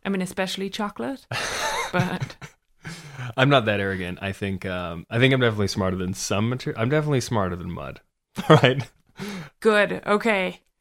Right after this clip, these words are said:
Speaker 1: You're setting the bar nice and low,
Speaker 2: I
Speaker 1: but
Speaker 2: don't
Speaker 1: you've,
Speaker 2: know.
Speaker 1: you've scaled that bar. <laughs>
Speaker 2: A piezoelectric material, like, I don't know if, I don't know if I generate electricity if you, uh, were to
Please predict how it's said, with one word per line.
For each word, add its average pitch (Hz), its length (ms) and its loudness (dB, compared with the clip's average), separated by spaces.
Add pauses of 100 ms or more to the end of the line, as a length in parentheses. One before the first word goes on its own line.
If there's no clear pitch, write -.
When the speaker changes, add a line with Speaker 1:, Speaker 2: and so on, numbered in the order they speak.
(380)
Speaker 1:
You're 208 80 -4
setting 220 280 4
the 220 60 4
bar 202 260 6
nice 202 280 0
and 202 100 0
low, 190 380 2 (120)
Speaker 2:
I 127 140 2
Speaker 1:
but - 80 8
Speaker 2:
don't 143 80 6
Speaker 1:
you've, 151 120 8
Speaker 2:
know. 147 140 6
Speaker 1:
you've 233 300 8
scaled 226 400 4
that 220 180 4
bar. 220 280 8
<laughs> - 160 2 (340)
Speaker 2:
A 110 160 2
piezoelectric 143 760 4
material, 147 380 0
like, 113 140 2
I 101 120 -2
don't 131 120 0
know 123 160 2
if, 113 240 -2
I 107 100 0
don't 135 80 0
know 135 140 2
if 104 80 0
I 95 140 2
generate 92 500 -2
electricity 85 800 -6 (680)
if 95 200 -8
you, 82 240 -4
uh, 82 300 -8 (1120)
were 98 160 -4
to 90 180 -6